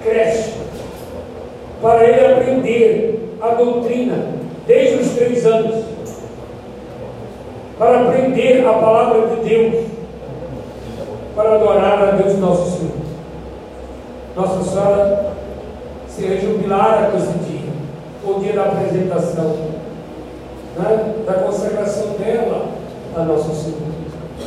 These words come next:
E ela vivia aquele momento, apesar de três aninhos, mas como não teve o pecado original, ela conservava aqueles dons que Adão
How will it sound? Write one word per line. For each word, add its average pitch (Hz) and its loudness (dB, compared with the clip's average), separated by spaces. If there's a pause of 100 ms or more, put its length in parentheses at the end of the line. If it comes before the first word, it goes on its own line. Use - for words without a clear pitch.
(640)
E 214 2
ela 208 4
vivia 180 0
aquele 175 0
momento, 165 0 (420)
apesar 226 4
de 247 2
três 233 0
aninhos, 220 2 (540)
mas 233 4
como - 0
não - 2
teve 208 2
o 202 2
pecado 190 0
original, 180 0 (360)
ela 202 2
conservava 196 2
aqueles 196 -2
dons - 6 (1300)
que 208 0
Adão 202 4